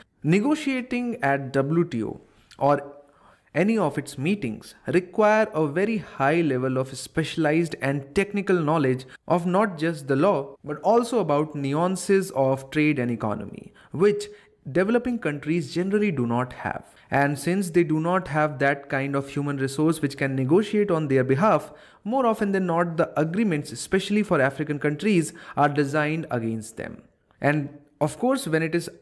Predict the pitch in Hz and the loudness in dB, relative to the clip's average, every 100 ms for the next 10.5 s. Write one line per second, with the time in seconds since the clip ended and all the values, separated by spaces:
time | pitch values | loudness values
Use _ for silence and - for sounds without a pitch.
0 | _ - 240 262 226 208 180 185 185 180 | _ -2 -2 -2 0 2 2 2 2 -2
1 | 135 127 127 131 127 120 117 220 190 156 | -2 0 0 -2 -4 -2 -2 2 2 2
2 | - - _ 156 151 160 185 - 135 135 | -2 -18 _ 0 2 4 2 2 0 0
3 | - 180 - - 139 135 135 135 147 160 | -2 -2 -2 -4 -2 0 0 0 0 2
4 | 165 170 175 175 143 113 113 120 117 110 | 4 4 4 2 2 2 0 -2 -4 -4
5 | - - 107 - - _ _ 139 254 262 | -8 -10 -12 -14 -20 _ _ 0 4 6
6 | 180 175 - - 151 156 220 262 269 - | 6 2 -10 0 2 4 4 2 -2 -6
7 | - 143 156 233 262 226 208 208 220 220 | -10 -2 0 0 0 0 0 0 -2 -2
8 | - 143 135 135 135 131 127 190 151 147 | -2 -2 0 -4 -2 -2 0 0 0 0
9 | 135 131 135 160 - - 135 139 139 139 | 0 2 4 4 2 -2 -2 -2 -2 -2
10 | 139 185 190 156 - | -2 0 2 0 -8